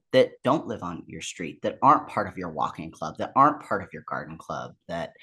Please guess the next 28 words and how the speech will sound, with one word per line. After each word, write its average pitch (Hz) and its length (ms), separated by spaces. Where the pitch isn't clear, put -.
so - 120
you're 131 240
able 180 320
to - 160
sort 123 320
of 113 260
share 120 540
space 117 540
and 104 280
be 113 540
in 113 160
community 107 480
with 139 220
people 156 520
that 120 140
could 123 180
be 127 100
profoundly 107 760
different - 360
from 80 220
you, - 140
different - 380
ages, 98 540
different - 280
races, 87 600
different - 320
income 107 360
levels. - 540